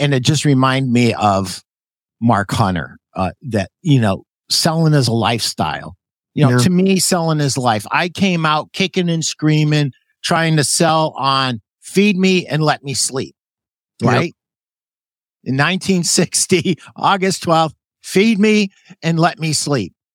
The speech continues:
Speaker 1: And those were the sales I was trying to make as an infant. And so we're always all selling. And I had something very specific I just wanted to unpack really quickly because it really hit a nerve with me.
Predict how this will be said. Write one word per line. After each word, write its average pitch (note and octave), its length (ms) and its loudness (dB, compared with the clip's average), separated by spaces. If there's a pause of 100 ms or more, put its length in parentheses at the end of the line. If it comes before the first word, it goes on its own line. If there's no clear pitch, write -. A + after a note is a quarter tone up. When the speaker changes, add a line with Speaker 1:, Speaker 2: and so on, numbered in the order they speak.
(120)
Speaker 1:
And D3+ 400 0
those D#3+ 360 2
were G3 140 4
the G#3+ 100 2
sales F3 380 0
I D3 100 2
was D#3+ 220 0
trying F3 360 -2
to F3+ 120 -2
make C#3 300 -2
as D3+ 160 0
an D#3+ 120 0
infant. F3 480 -2 (380)
And D#3 340 0
so F3+ 220 2
we're E3 400 2
always G3+ 560 2 (120)
all D#3 260 0
selling. C#3+ 800 -2 (380)
And D3+ 380 0 (400)
I A2 100 -2
had A3+ 240 0
something E3+ 320 0
very D#3 300 4
specific C#3 640 -2
I A2+ 80 -2
just B2+ 300 -4
wanted B2 220 4
to G2+ 160 -2
unpack A#2 380 -2
really C#3+ 680 2
quickly C3 580 0 (560)
because C#3+ 280 0
it D3+ 60 4
really E3 360 4
hit D3 140 2
a C#3+ 60 0
nerve A#2+ 380 2
with G2+ 280 -6
me. F#2+ 320 -2